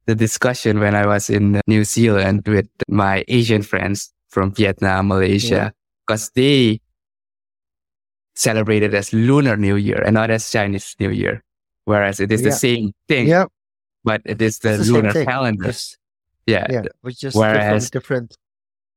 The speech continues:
Speaker 1: Yeah, w-, we interpret it, or we more commonly know it as Chinese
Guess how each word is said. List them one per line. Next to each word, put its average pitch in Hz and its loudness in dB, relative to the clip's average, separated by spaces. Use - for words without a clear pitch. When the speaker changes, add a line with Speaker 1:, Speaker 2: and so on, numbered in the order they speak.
Speaker 1:
Yeah, 110 2
w-, 98 -2
we 131 4
interpret 110 0
it, 98 0
or 98 0
we 117 2
more 113 2
commonly 123 2
know 98 2
it 101 0
as 92 -4
Chinese 98 -4